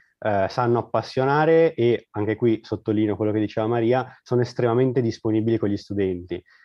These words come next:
Io non ho mai visto né sentito da colleghi di altre università di un rapporto docente-alunno così personale, eh, sia nell'accogliere gli interessi specifici degli studenti anche durante i corsi,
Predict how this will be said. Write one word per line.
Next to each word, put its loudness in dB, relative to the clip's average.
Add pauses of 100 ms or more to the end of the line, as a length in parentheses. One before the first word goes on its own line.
(120)
Io -2
non 2
ho 2
mai 2
visto 0
né 2
sentito 0
da 0
colleghi 0
di 2
altre -2
università -2
di -2
un 0
rapporto -2
docente-alunno 0 (180)
così 0
personale, -2 (320)
eh, -2
sia 0
nell'accogliere 2
gli 0
interessi 0
specifici -2
degli -2
studenti 0
anche 0
durante 0
i -2
corsi, -2